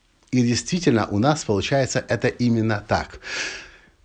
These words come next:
Сегодня мы поехали днем на обед, а мы готовим сейчас большой тренинг, кни-, э, «Формула настоящего успеха»,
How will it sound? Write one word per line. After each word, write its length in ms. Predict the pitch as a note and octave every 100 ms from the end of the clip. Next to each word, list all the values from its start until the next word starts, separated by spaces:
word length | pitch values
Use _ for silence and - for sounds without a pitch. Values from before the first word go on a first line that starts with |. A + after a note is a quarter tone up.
| _ _
Сегодня 300 | - F3 D#3
мы 60 | D3+
поехали 380 | D3+ B2+ D3 C3+
днем 320 | C3+ C3 B2+
на 240 | B2 A#2
обед, 340 | A#2 A2 G3+ -
а 320 | - A#2 A2+ A2+
мы 160 | B2
готовим 320 | A#2+ A2+ C3+
сейчас 340 | A#2 - C#3 G#2+
большой 540 | F#2 A#2+ G#2+ - A2
тренинг, 640 | G2 D#3 D#3+ C#3+ G#2+ C3 -
кни-, 240 | C3+ D3+
э, 460 | C3+ B2 A#2 A#2 A#2 G2 - - B2
«Формула 300 | A#2 D#3 C#3+
настоящего 360 | C#3 D3 C3+ D3
успеха», 460 | C#3 D3+ - B2+